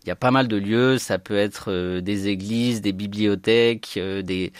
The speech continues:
des grandes écoles, des hôtels prestigieux, des, des plages, euh, des vignobles, euh,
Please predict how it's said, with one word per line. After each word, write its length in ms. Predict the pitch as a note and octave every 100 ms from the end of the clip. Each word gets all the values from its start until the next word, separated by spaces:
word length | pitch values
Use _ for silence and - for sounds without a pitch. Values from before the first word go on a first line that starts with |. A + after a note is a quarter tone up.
| - - - - _ -
des 340 | G#2 G2+ F#2+
grandes 300 | F#2+ G#2 F#2+
écoles, 400 | F#2 - G#2+ G#2+
des 180 | G2 F#2+
hôtels 280 | F2+ G2 F2+
prestigieux, 1080 | A2 G2+ - F#2+ G2+ G2+ G#2+ A2 A2+ G#2
des, 260 | E2 F2+ F#2
des 220 | - F#2
plages, 720 | - - F#2+ G2 G#2 G2+ F#2
euh, 220 | F#2 E2+
des 120 | E2+ F#2
vignobles, 640 | F#2+ G2 G2+ G2 G2+ F#2
euh, 160 | F2